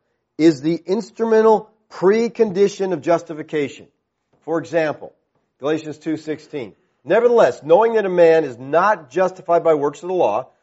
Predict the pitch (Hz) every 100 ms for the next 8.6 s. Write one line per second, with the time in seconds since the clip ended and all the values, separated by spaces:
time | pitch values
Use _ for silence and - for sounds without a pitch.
0 | _ 113 147 160 190 135 160 165 156 139
1 | 175 139 - 95 107 120 _ _ _ 139
2 | 151 170 185 - 233 196 147 180 - _
3 | _ 160 170 202 196 165 147 151 180 -
4 | 220 117 127 120 135 - 123 135 - 78
5 | 104 226 160 - _ _ - 190 254 269
6 | 240 170 220 320 302 233 156 156 151 175
7 | 294 285 226 165 - 147 - 139 120 -
8 | 110 - 110 98 135